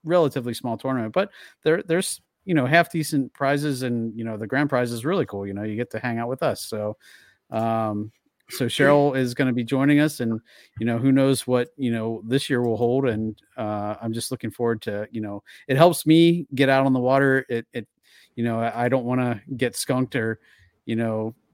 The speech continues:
come in last in, in the Noobs tournament. So it, it definitely keeps me motivated to keep on, uh, going out against you guys. And, um, you know, uh, so I, I like that aspect of it too, but, uh, um, yeah,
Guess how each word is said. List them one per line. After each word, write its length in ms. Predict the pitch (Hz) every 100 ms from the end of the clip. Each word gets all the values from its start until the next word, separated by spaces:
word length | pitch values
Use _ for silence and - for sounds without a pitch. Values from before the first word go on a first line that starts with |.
| _
come 200 | - 135
in 100 | 123
last 380 | 120 127 127 127
in, 180 | 113 113
in 160 | 113
the 80 | 113
Noobs 260 | 117 117 -
tournament. 380 | 123 110 110
So 260 | - 120 113
it, 140 | 117
it 100 | 123
definitely 500 | 139 135 - 131 117
keeps 340 | - - 143 -
me 100 | 143
motivated 540 | 139 135 131 135 131
to 100 | 113
keep 240 | - 135 120
on, 240 | 120 117 - - 139 - -
uh, 240 | 117 117
going 260 | 113 135 127
out 160 | 127
against 320 | 117 131 123
you 80 | 120
guys. 400 | 120 123 123 113
And, 300 | 113 110 110
um, 580 | 110 107 107 107 104 104 _ _
you 120 | 117 110
know, 200 | 104 104
uh, 100 | 107 -
so 200 | - 131
I, 120 | 135
I 160 | 135
like 260 | 123 135 120
that 180 | 123 120
aspect 400 | 113 - 120 113
of 80 | 104
it 120 | -
too, 300 | 120 104 98
but, 180 | - 101
uh, 220 | 104 101 104 _ _ _ _ -
um, 420 | 107 107 101 98 -
yeah, 300 | 139 104